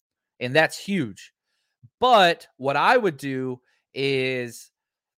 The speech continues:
keep him because you get that third round comp pick whenever he signs somewhere else. I, I think those picks are so valuable. That's Fred Warner. That's Ambry Thomas.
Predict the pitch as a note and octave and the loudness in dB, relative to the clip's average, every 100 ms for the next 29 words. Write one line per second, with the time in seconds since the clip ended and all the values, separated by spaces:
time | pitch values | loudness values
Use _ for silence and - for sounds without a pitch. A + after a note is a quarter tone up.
0 | _ _ _ _ _ _ _ - C4+ C4 | _ _ _ _ _ _ _ -10 -6 -4
1 | F3 D#3 F3 C#3+ D#3+ A#3+ A3 E3+ - G3 | -6 -6 -8 -10 -14 -12 -12 -12 -6 -6
2 | F#3+ F#3+ F#3 - F#3 - E3+ C3+ C#3 C3+ | -6 -8 -8 -8 -10 -6 -6 -6 -8 -8
3 | C3+ B2+ D#3 C3 - B2 G#2 G2 G2 - | -8 -8 -10 -10 -10 -12 -10 -8 -8 -10
4 | - - C#3 D#3 D3 D3 F3 - A2+ G2+ | -20 -10 -8 -4 -6 -6 -10 -14 -20 -10
5 | D#3+ E3+ - G3 - B2+ - - - A#2 | -10 -10 -6 -6 -4 -8 -8 -16 -16 -10
6 | F#3 F#3+ E3 C3+ D#3 G3 D#3 A2+ G2 D#3+ | -6 -6 -6 -4 -2 -2 -2 -6 -8 -8
7 | - - C4 F3 G3 D4 G#3+ F#2+ _ _ | -4 2 2 2 0 0 0 -6 _ _
8 | _ _ _ C3 G3 A#3 C4 C4+ A#3+ - | _ _ _ -4 0 0 0 -4 -6 -2
9 | A3+ C#4 A#2+ - - | -2 -2 -6 -14 -20